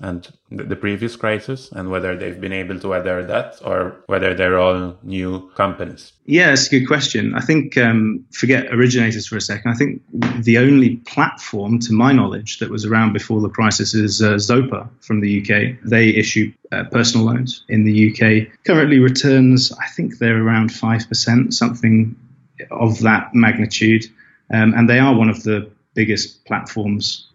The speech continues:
Speaker 2: um, for peer-to-peer investing in, in Europe and elsewhere. Um, you know, they, I think they started in two thousand five. So they went all the way through that crisis. I mean, I'd love to have a look at their data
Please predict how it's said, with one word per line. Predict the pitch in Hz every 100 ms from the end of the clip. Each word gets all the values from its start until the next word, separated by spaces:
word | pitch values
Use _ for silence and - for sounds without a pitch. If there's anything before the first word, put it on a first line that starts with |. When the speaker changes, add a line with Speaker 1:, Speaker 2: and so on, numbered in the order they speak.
| 113
Speaker 2:
um, | 104 101 101 - -
for | - 113 110
peer-to-peer | - 104 - 104 101
investing | 104 101 107 104 104
in, | 104 101 -
in | 104
Europe | 110 110 107
and | 107 104 104 - -
elsewhere. | 117 117 104 101 - - - - - _ _ 110
Um, | 113 113 110 - -
you | - 120
know, | 117
they, | 131 135 131 127 123 120 110 -
I | 131 147
think | - - 214
they | 175
started | - 175
in | 165
two | - 165
thousand | 160 143 139
five. | - 151 170 175 - - _ - - -
So | - 131
they | 160
went | 165 127
all | 143
the | 139
way | 123
through | 107 131 139
that | 98 -
crisis. | 107 101 - 110 - - -
I |
mean, | 113 110
I'd | 127 117
love | 117 120 131 127 127
to |
have | 110 107
a | 107
look | 113 -
at | -
their | 104
data | 104 110 110 -